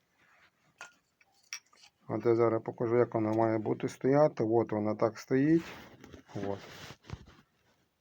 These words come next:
Ну. Так, чого вона не хоче включатися?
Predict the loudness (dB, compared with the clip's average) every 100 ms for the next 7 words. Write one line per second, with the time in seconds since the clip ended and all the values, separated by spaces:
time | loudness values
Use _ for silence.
0 | _ _ _ -20 _ _ _ _ _ _
1 | _ _ _ _ -20 -20 _ -4 0 2
2 | 4 2 -4 _ _ _ _ _ _ _
3 | _ -20 _ _ _ _ _ _ _ _
4 | _ _ _ _ _ -20 -20 -20 -20 -20
5 | -20 -6 -6 _ _ _ _ _ _ _
6 | _ -12 -12 -12 -18 -10 -8 -6 -8 -10
7 | -12 -14 -16 -14 -16 -16 _ _ _ _
8 | -18 _ _ _ _ _ _ -14 -12 -10
9 | -6 -6 -6 -12 -6